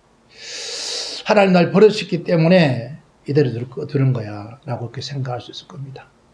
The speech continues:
그러나 우리 전능하신 사랑의 하나님, 자비하는 은혜의 하나님은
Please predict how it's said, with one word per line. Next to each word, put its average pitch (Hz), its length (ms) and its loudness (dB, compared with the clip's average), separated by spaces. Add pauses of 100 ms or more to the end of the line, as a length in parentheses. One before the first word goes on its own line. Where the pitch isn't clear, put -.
(360)
그러나 110 460 -8 (1400)
우리 151 180 6
전능하신 143 440 2
사랑의 135 300 2
하나님, 123 220 0
자비하는 123 480 -2
은혜의 131 160 2
하나님은 123 580 2